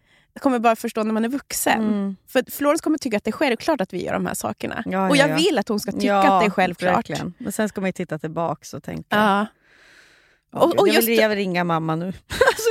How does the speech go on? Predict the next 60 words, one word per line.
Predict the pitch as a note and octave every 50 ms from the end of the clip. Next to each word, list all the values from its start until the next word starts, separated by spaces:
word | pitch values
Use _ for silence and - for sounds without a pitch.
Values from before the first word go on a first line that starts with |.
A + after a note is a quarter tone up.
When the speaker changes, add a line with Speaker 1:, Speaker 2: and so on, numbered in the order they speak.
| G#4+
Speaker 2:
jag |
mår | - D4
Speaker 1:
Ja, | D4 D4+ D4 D4 D4 E4
Speaker 2:
så | C4+
dåligt. | C4+ E4+ D#4+
Speaker 1:
men, | E4+
och, | F#4+
men | F#4 G4+
Speaker 2:
Alltså, | D4 G4+ G#4+ G#4+ D#4+ A#3+
Speaker 1:
sen | F4+ E4+
Speaker 2:
man | D#4+ F4+
Speaker 1:
så, | -
så | - E4+ D#4
tror | - - F#4 G4 F#4
jag | C#4+ B3+ B3
också | B3+ - - B3
så | A3+ A#3+
här, | G#3+ G3+
jag | A#3 C4+ - - -
tror, | - - F4+ D#4+ -
men | - C#4+ C#4+ C#4 -
en | - D4 D4+
som | D4 - B3+ C4
jag | - B3+ C4+ -
tycker | - C4+ - A3+
också | A#3+ - - - -
är | D#4 D#4+ D4 B3
viktigt, | A3+ A#3 - - G3+ - - -
som | - G3+ F#3+
jag | G3
sa | - G3+
i | G3
början, | G3 G#3 A3+ G#3+ A3 B3+ C4 F#3+ - - A3 _ _ _ _ _ _ _ _ _
jag | - G#3 A#3+ B3 B3+ -
är | B3+ A#3+ A#3 A#3+
så | - - - - - - - - - F4+ E4+ D#4+ D4+ C#4+ C4 -
noga | - A#3 A#3+ A3+ G#3 G3 G3 G3 F#3+
att | G3
hon | - F#3+
ska | F#3+ - F#3+
känna | - - G3 F#3 F#3
att | F3+ -
det | - F3+
inte | F#3+ F#3 F3+ -
är | - F3
för | - G3
min | G#3 G#3 G#3 F#3 E3+ E3+
skull. | - - - - - - G3 A#3
Speaker 2:
Nej. | A3 G3+ F#3+ F3+ F3 E3 E3+ D#3+ - _ _ _ _ _ _ _ _
Speaker 1:
Och | - C#4+ C#4 - - -
också | - - - - G3+ F3 E3+ - _ _ _ _ _ _ -
att | A#3+ A#3+ -
hon | C#4+ D4 - -
ska | - - - F4+ D#4+
inte | C4 G3+ -
behöva | F#3 G#3+ A3 A#3+ G3+ F3 E3
mig | - - - -
en | - -
dag. | - - - - - _ _ _ -
Speaker 2:
Nej. | A3 G3 F#3 F3+ E3+ D#3+ D#3